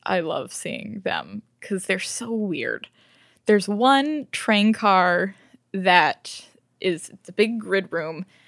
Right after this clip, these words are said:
and when you touch the various squares on the grid, it'll make a three-dimensional square on that spot, and so you can, like, build things, and that's very fun.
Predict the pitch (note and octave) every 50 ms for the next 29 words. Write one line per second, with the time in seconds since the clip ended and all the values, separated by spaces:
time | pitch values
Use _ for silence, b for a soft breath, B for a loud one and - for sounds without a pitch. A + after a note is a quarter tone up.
0 | b b b b b - E3 D#3 - - F3 F3 E3+ D3+ D#3 C#3 - _ - -
1 | A#3 G#3+ G3+ - - - - - - F#3 F#3 - - - F#3+ D#3 E3 E3+ F3+ _
2 | _ _ - - - G3 F3+ F3+ - - - A3+ G#3 G3+ F#3 F3 G3+ - A3 G#3+
3 | G3+ G3 - - E3 D#3+ - - - _ _ _ _ _ _ _ _ _ F#3 G3
4 | F#3+ E3+ - F#3+ - - - F#3+ F#3 F#3 F3+ E3+ D3 E3+ - - F#3 E3 - -
5 | F#3 F3+ - - - F#3+ F#3 E3 D3+ - - - - - E3+ C#3 G2 - - -
6 | - F#3+ - D#3 - - - D3+ - - - _ - A3+ G#3 G#3 G3 - - E3+
7 | C3 F#2+ - - - B B B B B B B B B B - - F#3 D#3+ E3+
8 | - - - F3 E3 E3+ D#3+ - - - - A2+ - G3 - - D3 C#3 E3 E3+
9 | - G3+